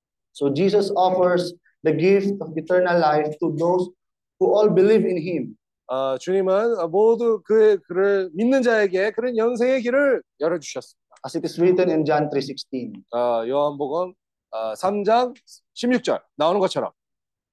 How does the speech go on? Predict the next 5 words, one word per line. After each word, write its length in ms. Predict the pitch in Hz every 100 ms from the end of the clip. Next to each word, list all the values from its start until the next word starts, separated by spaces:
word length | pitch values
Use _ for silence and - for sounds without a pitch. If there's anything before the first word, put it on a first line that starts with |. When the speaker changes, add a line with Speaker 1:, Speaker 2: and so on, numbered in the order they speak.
| _ _ _ _ _ _ _ _ _ _ _ _ _ _ _ _ _ _ _ _ _
Speaker 1:
So 120 | 156
by 120 | 180
coming 320 | 196 220 226 220
to 60 |
Jesus 400 | 190 208 208 196